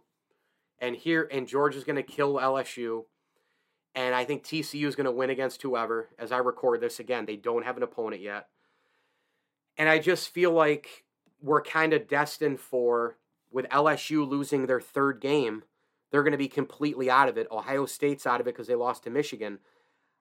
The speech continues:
I'm telling you right now, like, it depends on U S C versus Alabama for that final spot.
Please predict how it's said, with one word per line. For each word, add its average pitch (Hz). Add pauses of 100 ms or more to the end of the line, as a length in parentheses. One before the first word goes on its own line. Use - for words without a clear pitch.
I'm 147
telling 151
you 143
right 139
now, 127
like, 120
it 135
depends 143
on 131
U 135
S 135
C 139
versus 127
Alabama 123
for 117
that 107
final 113
spot. 113